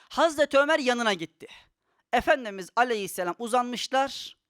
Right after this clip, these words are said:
Orada yastık niyetine bir hırkası var, bürde geçiyor. Onun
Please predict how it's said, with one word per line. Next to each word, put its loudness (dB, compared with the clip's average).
Orada 4
yastık 0
niyetine -6
bir -4
hırkası -6
var, 0
bürde 0
geçiyor. -4
Onun 2